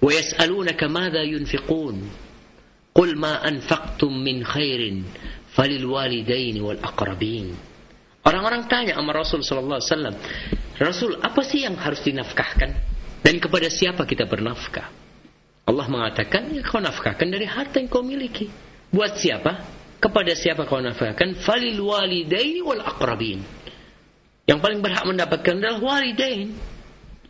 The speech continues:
adalah kedua orang tua kita. Baru kerabat-kerabat kita, saudara-saudari kita, ya. Kemudian baru orang-orang miskin, anak-anak yatim kita beri. Tapi siapa yang paling berhak mendapatkan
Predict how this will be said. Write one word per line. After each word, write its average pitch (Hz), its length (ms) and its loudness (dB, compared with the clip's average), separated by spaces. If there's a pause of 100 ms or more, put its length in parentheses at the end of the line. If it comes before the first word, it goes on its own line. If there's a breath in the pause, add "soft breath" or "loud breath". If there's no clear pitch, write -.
(500)
adalah 208 320 2
kedua 254 320 0
orang 254 240 -4
tua 262 160 -2
kita. 254 320 -4 (340 loud breath)
Baru 269 380 2
kerabat-kerabat 123 800 2
kita, 120 340 0 (720)
saudara-saudari 107 800 0
kita, 127 400 2 (260)
ya. - 180 0 (1120 loud breath)
Kemudian 104 400 2
baru 131 240 2
orang-orang 92 480 -2
miskin, 120 400 0
anak-anak 92 400 -4
yatim 110 640 0
kita 123 160 2
beri. 98 320 -4
Tapi 180 240 2
siapa 233 240 2
yang 185 160 -2
paling 180 160 0
berhak 180 240 -2
mendapatkan 170 560 2